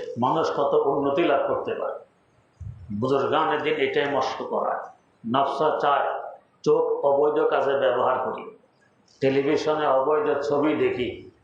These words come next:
মোবাইলে অবৈধ ছবি দেখি, ল্যাপটপে অবৈধ ছবি দেখি, এটা নফস বলে।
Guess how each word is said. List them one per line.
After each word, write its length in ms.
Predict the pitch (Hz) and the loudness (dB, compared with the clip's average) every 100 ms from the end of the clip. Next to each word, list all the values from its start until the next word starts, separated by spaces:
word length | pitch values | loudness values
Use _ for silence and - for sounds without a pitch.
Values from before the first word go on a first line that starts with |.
| - | -12
মোবাইলে 540 | 104 135 135 151 151 156 | -2 0 2 2 2 2
অবৈধ 500 | - 147 151 147 - | 2 2 2 0 0
ছবি 320 | 139 139 151 | 0 0 2
দেখি, 540 | 127 123 131 - - - 107 | 0 0 -2 -6 -10 -14 -2
ল্যাপটপে 640 | 117 - - 165 160 160 | 0 0 0 0 2 2
অবৈধ 540 | 123 135 147 151 147 - | 2 2 2 2 0 0
ছবি 300 | 151 151 139 | 0 2 2
দেখি, 400 | 123 123 117 - | 0 0 -4 -6
এটা 420 | - _ 143 127 | -16 _ -2 0
নফস 320 | 135 - - | 0 -2 0
বলে। 500 | 143 113 110 - | 0 2 0 -4